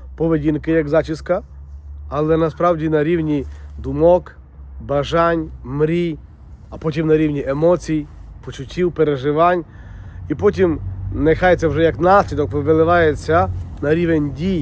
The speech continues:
і вчинків, уже як, як файних і хороших вчинків на основі того, що змінюється ось тут. Поступово, день за днем, день за днем, крок за кроком, так, щоб ми не, не змінювалися лише чисто по формі чи по, по вигляду,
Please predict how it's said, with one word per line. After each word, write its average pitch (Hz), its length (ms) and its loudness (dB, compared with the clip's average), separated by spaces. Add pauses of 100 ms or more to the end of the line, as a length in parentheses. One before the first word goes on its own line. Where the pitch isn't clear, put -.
і 120 40 -8
вчинків, 196 680 2 (440)
уже 156 260 0
як, 165 160 2 (280)
як 147 120 -4 (240)
файних 175 440 4
і 151 40 -2
хороших 165 360 0
вчинків 160 440 0
на 165 80 2
основі 170 280 2
того, 165 240 2
що 175 280 2 (300)
змінюється 170 520 2
ось 151 220 0
тут. 170 180 0 (640)
Поступово, 202 640 4
день 165 220 2
за 160 100 2
днем, 185 340 2 (480)
день 180 160 4
за 156 80 0
днем, 175 240 2
крок 165 220 2
за 151 100 0
кроком, 160 460 2 (460)
так, 170 160 2
щоб 156 280 2 (680)
ми 170 160 2
не, 180 200 6
не 160 420 4
змінювалися 165 600 2
лише 151 260 0
чисто - 260 -4
по 151 120 -4
формі 151 540 2 (460)
чи - 80 -4
по, 131 200 -4
по 160 80 2
вигляду, 143 400 0